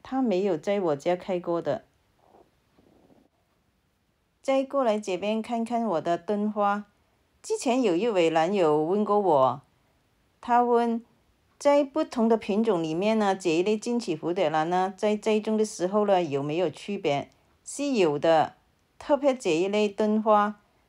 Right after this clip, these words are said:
它不喜欢高温，也不需要太高的光照，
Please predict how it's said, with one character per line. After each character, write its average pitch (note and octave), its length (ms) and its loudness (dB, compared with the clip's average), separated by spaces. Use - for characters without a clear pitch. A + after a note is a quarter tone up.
它 C#4+ 220 0
不 C#4+ 140 -2
喜 F3+ 320 -4
欢 G3 200 0
高 G3+ 280 6
温， G3+ 340 0
也 E3+ 380 2
不 D3+ 180 -6
需 B3 440 -4
要 A#3+ 180 6
太 B3+ 400 0
高 B3 320 6
的 G#3+ 140 0
光 A3 340 4
照， G#3+ 400 6